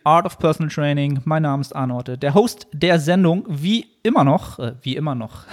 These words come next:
<laughs> Alright, das war, glaub ich, der schlechteste Podcast-Start, äh, seit Podcast-Start.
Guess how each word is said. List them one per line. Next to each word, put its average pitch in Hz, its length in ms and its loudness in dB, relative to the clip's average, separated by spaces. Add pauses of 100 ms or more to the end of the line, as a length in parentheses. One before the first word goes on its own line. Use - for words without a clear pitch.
(260)
<laughs> - 380 -16
Alright, 131 560 2
das 131 160 -6
war, 135 100 -2
glaub 135 160 0
ich, 127 80 -4
der - 260 -8
schlechteste 190 560 0
Podcast-Start, - 1000 -2
äh, 135 200 -4
seit 135 280 0
Podcast-Start. - 880 -6